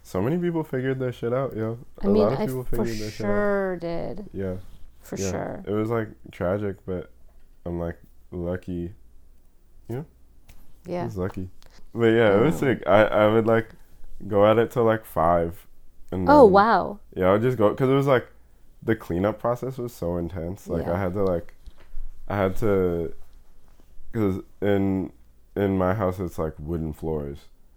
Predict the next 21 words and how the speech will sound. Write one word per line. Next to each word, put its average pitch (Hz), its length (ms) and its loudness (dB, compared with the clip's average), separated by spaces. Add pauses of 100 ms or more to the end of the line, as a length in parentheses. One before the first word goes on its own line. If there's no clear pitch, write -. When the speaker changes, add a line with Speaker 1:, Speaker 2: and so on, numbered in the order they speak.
(160)
Speaker 1:
So 80 600 -6 (960)
I 82 220 0
would 82 220 -4
have 82 280 -6
to 80 480 -6 (800)
mop 82 480 0
the 85 80 -6
floors, 78 760 -6
wait, 71 480 -6 (640)
mop 80 340 -2
again 78 600 -6 (760)
with, 85 220 -6
like, 78 180 -6
the 80 80 -8
wood 78 360 -6
cleaner, 120 500 -6 (600)
and 92 120 -2
then 82 120 -2
polish 85 480 -4
the 85 80 -10
floors 71 540 -12